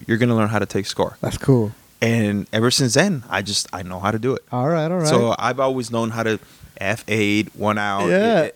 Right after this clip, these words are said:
Speaker 1: all that stuff. I do it my own way.
Speaker 2: Now, you know how to keep a
Speaker 1: Everyone does
Speaker 2: chart,
Speaker 1: it different.
Speaker 2: yeah.
Speaker 1: Everyone does it different, though.
Speaker 2: Oh, yeah.
Speaker 1: I've paid attention to other guys' charts, and I, even in the press box, everyone does it
Speaker 2: It's
Speaker 1: different. It, it's
Speaker 2: whatever's
Speaker 1: very
Speaker 2: good for you,
Speaker 1: yeah.
Speaker 2: man.
Speaker 1: And
Speaker 2: That's
Speaker 1: I
Speaker 2: good
Speaker 1: just
Speaker 2: for you.
Speaker 1: And, and it's not even because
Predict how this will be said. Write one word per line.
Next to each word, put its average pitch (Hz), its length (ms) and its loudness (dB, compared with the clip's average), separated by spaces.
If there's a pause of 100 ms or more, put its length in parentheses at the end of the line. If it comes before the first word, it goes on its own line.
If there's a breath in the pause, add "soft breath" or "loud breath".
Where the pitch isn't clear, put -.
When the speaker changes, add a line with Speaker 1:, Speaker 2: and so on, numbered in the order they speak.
(180)
Speaker 1:
all 131 180 4
that 110 180 0
stuff. - 300 -8
I 151 100 2
do 233 140 0
it 240 60 0
my 185 140 0
own 135 260 0
way. 156 200 0
Speaker 2:
Now, 170 80 2
you 170 140 2
know 220 80 0
how 220 80 2
to 190 60 0
keep 202 80 2
a - 40 2
Speaker 1:
Everyone 285 200 -2
does 233 80 2
Speaker 2:
chart, 202 200 2
Speaker 1:
it - 80 -2
different. 160 240 -4
Speaker 2:
yeah. 127 240 -4
Speaker 1:
Everyone 339 300 2
does 214 160 2
it 131 120 -4
different, 165 340 0
though. 113 100 6
Speaker 2:
Oh, 107 40 6
yeah. 120 80 6
Speaker 1:
I've 190 100 -2
paid 202 160 2
attention 160 340 -2
to 131 140 0
other 131 200 4
guys' 120 440 2
charts, 110 440 2
and 110 240 -2 (220)
I, 110 200 -2 (120)
even 131 220 -4
in 120 60 -4
the 107 60 -6
press 113 280 0
box, 123 260 0
everyone 196 320 -2
does 165 160 0
it 143 40 -6
Speaker 2:
It's 120 80 -4
Speaker 1:
different. 135 280 0
It, 135 40 2
it's 139 80 2
Speaker 2:
whatever's 165 220 2
Speaker 1:
very 175 240 2
Speaker 2:
good 139 100 -6
for 143 100 -8
you, 123 260 -6
Speaker 1:
yeah. 131 200 2
Speaker 2:
man. 113 140 -8 (360 soft breath)
Speaker 1:
And 160 140 2
Speaker 2:
That's 175 60 4
Speaker 1:
I - 40 4
Speaker 2:
good 196 80 4
Speaker 1:
just 175 120 -6
Speaker 2:
for 196 100 2
you. 135 360 0
Speaker 1:
And, 185 240 0
and 180 140 0
it's 196 160 2
not 226 120 2
even 214 340 0
because 143 420 0